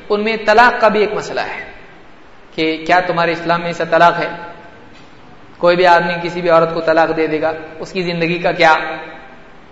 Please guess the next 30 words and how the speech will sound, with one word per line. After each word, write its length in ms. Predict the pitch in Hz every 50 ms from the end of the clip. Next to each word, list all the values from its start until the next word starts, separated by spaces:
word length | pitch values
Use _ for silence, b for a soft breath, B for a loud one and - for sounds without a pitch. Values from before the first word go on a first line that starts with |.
| - - - - - - - - - - - - - - - -
اگر 260 | 185 185 190 208 214 214 214 -
اس 180 | 294 - - -
طرح 300 | - 214 226 233 247 269
سے 120 | 262 254 240
کوئی 140 | 220 214 196
آدمی 280 | 175 180 202 214 214 196 -
طلاق 360 | 190 180 185 202 190 180 180
دیتا 280 | 175 170 - 175 165
ہے 80 | 175 202 202 208
کہ 60 | 208 196 -
کھیل 180 | 208 202 202 196
تماشے 380 | - 185 185 185 185 180 - 190
میں 100 | 202 185 -
طلاق 340 | 185 175 196 196 185 190
دے 80 | 170 160
دیتا 320 | 156 151 147 - 147 147
ہے، 180 | 147 170 190 - - - - - -
اپنا 280 | - - - 196 190 185
غصہ 280 | 165 170 165 - -
اتارنے 480 | 202 196 185 - 190 180 180 180 196 208 196
کے 60 | 208
لیے 100 | 208 208
طلاق 400 | - - 170 170 185 202 202 202
دیتا 280 | 180 170 - 156 147 143
ہے، 320 | 143 160 185 180 - - - - - - -
تو 60 | - -
ایسا 320 | 175 190 190 - 254 254
آدمی 200 | 247 208 240 247 214
گناہگار 460 | 208 196 196 196 190 202 208 220 233 202
ہے، 240 | - - - -